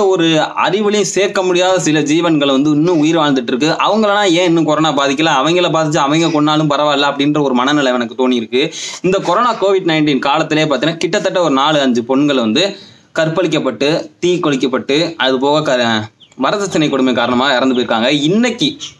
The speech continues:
ஆனா, அது இன்னைக்கு காலையில பார்த்தீங்கன்னா, ஏழு வயசு ஜெயப்பிரியா அப்படின்ற ஒரு பொண்ணு, புதுக்கோட்டை மாவட்டம், அது பக்கத்துல இருக்க ஆவுடையார் கோயில் பக்கத்துல இருக்க ஏம்பல் கிராமத்துல இருக்க ஒரு பொண்ணு, ஏழு வயசு தான் ஆகுது, ஓகேங்களா?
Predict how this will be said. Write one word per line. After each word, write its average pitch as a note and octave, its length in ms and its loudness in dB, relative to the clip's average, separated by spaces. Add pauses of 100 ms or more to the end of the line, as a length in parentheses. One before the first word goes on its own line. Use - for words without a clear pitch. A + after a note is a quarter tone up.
(100)
ஆனா, D3 240 0
அது D3 160 0
இன்னைக்கு D3+ 320 0
காலையில F3+ 300 2
பார்த்தீங்கன்னா, C#3+ 340 0
ஏழு E3 240 2
வயசு D3+ 360 0 (1000)
ஜெயப்பிரியா F3 440 0 (120)
அப்படின்ற C#3 300 0
ஒரு B2+ 160 0
பொண்ணு, B2 320 2 (300)
புதுக்கோட்டை E3 440 0
மாவட்டம், C3 520 0
அது B2 140 -2
பக்கத்துல C3 400 -2
இருக்க C3 200 -2 (640)
ஆவுடையார் F#3 420 2
கோயில் D3 280 0
பக்கத்துல C3 280 -2
இருக்க A#2+ 200 0 (140)
ஏம்பல் F3 380 0
கிராமத்துல C3+ 420 0
இருக்க A#2+ 200 0
ஒரு B2+ 160 0
பொண்ணு, B2+ 260 0 (140)
ஏழு G3+ 320 0
வயசு F3 240 -2
தான் D#3 160 0
ஆகுது, A2+ 260 0
ஓகேங்களா? B2+ 400 -2